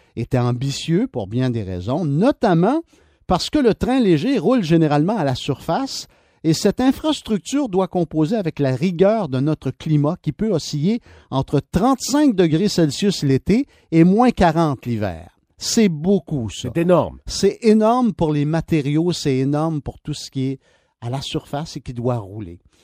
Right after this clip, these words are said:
Speaker 1: Mais comme dans bien des projets, on tourne parfois les coins ronds et rarement pour les bonnes raisons. Bref, le train a connu toute une série de problèmes techniques sérieux,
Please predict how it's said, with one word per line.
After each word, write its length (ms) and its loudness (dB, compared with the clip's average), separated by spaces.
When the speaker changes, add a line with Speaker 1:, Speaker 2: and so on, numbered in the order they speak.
Speaker 1:
Mais 80 2
comme 220 -2
dans 300 2
bien 200 2
des 120 2
projets, 380 -2
on 120 0
tourne 240 -4
parfois 320 -4
les 140 -2
coins 280 -2
ronds 260 -10
et 120 -6
rarement 540 0
pour 220 -2
les 120 2
bonnes 360 0
raisons. 420 -10
Bref, 460 -6
le 180 -4
train 280 -8
a 100 -10
connu 300 -6
toute 260 -2
une 140 0
série 300 -4
de 40 -8
problèmes 360 -2
techniques 380 -4
sérieux, 480 -8